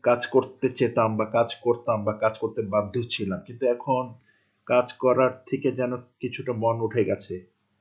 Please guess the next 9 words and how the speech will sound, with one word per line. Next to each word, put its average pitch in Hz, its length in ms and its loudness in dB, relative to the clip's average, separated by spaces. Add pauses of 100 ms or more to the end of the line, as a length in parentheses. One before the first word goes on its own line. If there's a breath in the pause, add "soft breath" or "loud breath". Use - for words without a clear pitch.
(1700)
এটা 110 300 -10
ঠিক 113 240 -4
না। - 280 -10 (1160)
আমাদেরকে 113 380 -6
মনে 113 220 -2
রাখতে 110 260 -2
হবে 107 280 0
এই 110 260 -4
জীবনটা 107 640 -4